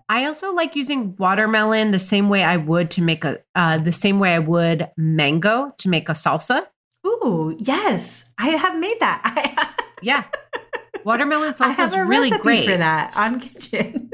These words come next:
Speaker 1: Totally. So,
Speaker 2: Yes.
Speaker 1: yeah. And, like,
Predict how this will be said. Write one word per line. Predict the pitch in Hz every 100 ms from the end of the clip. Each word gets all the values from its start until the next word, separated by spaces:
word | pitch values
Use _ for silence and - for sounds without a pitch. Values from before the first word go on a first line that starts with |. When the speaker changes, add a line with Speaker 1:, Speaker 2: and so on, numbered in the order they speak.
| -
Speaker 1:
Totally. | - 320 359 311 180 139 139
So, | - -
Speaker 2:
Yes. | - 508 247
Speaker 1:
yeah. | 523 659 - - _ _ _
And, | 277 269
like, | 285 277 -